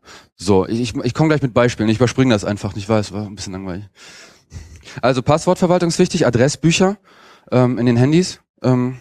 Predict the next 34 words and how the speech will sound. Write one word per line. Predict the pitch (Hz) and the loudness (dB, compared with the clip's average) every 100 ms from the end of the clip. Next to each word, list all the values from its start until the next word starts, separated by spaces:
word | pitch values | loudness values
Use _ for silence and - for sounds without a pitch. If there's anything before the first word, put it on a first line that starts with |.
| - | -8
auch | - 131 135 | 0 0 2
wichtig. | 175 185 | 2 2
Da | - | 2
muss | 135 139 | 0 2
man | 151 131 | 0 0
jetzt | 135 | 0
hinterher | 135 143 135 | 0 0 0
hinschreiben, | 127 135 - 139 127 | -2 -4 -2 -2 0
okay, | 131 | 0
der | 113 131 | 0 0
kennt | 143 135 | 0 -2
mich | 135 107 | -2 -2
als. | 113 90 - - _ - | 0 0 -2 -12 _ -10
<laughs> | - 139 - - 123 - - - 269 - - - - _ _ _ - | -2 0 0 0 0 -2 -6 -8 -12 -14 -18 -20 -20 _ _ _ 0
Telefon | 160 175 160 | 2 4 2
nicht | 160 | 2
mal | 160 | 0
mit | 139 - - _ | 0 -2 -8 _
dem | - 120 | -2 0
einen | 117 123 123 123 - _ - | 2 0 0 -4 -12 _ -4
Reisepass-Nachnamen | 120 127 - 165 160 160 156 165 | -2 -2 -2 -2 0 -2 0 -2
beantworten, | 151 139 170 165 160 | 0 0 2 0 0
sondern | 139 135 | 0 0
nur | |
auch | 143 | 0
mit | 131 - - | -2 -6 0
Hallo. | 127 113 110 185 - - - - _ _ - | 2 4 2 -2 -10 -16 -16 -18 _ _ -10
<laughs> | - - - 117 - 165 | -6 -4 -4 -4 -6 -4
Weil | 113 | 0
sonst | 123 | 0
verrät | 160 156 170 | 2 0 2
man | 110 | 0
sich, | 101 | 0
„Hä? | 151 | 0